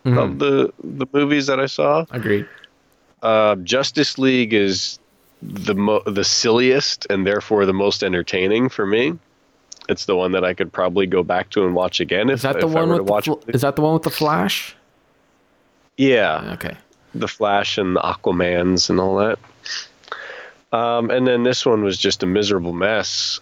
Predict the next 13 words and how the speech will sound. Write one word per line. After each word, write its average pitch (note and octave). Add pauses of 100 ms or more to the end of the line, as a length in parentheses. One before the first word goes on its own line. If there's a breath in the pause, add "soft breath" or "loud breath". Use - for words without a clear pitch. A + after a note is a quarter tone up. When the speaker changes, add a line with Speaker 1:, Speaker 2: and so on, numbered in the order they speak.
(100)
Speaker 2:
Uh, G2
until, D#3+ (180)
like, C#3
the D3
ending, C3+
there G2
were G#2+
a G#2+
couple B2+
of, A#2
like, A2+
"Hey, A3
that, F3+